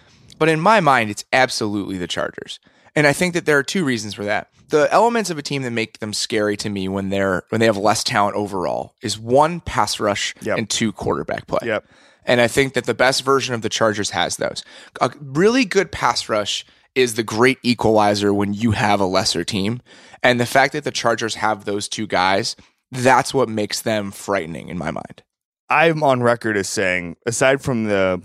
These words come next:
Speaker 2: athleticism part of it, all I would do is draft pass rushers.
Speaker 1: It's not a
Speaker 2: Just
Speaker 1: bad move.
Speaker 2: more pass rushers. So the Ravens scare me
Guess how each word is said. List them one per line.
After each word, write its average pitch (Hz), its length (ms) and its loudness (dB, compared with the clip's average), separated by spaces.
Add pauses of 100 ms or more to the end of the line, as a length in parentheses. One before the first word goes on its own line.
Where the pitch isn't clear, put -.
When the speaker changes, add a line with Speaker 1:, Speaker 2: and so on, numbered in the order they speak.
(180)
Speaker 2:
athleticism 101 680 -2
part 87 220 -2
of 82 140 -6
it, 80 160 -4
all 110 240 2
I 110 100 2
would 98 140 -2
do 95 160 -2
is 90 120 -2
draft 82 300 -4
pass 78 300 -6
rushers. - 440 -12
Speaker 1:
It's - 140 -20
not 117 80 -4
a - 40 -6
Speaker 2:
Just 123 180 2
Speaker 1:
bad - 20 0
move. 117 180 4
Speaker 2:
more 113 140 6
pass 92 340 -2
rushers. - 480 -8 (360)
So 170 520 2 (360)
the 156 280 -4
Ravens 156 840 -2
scare 117 380 2
me 104 320 -2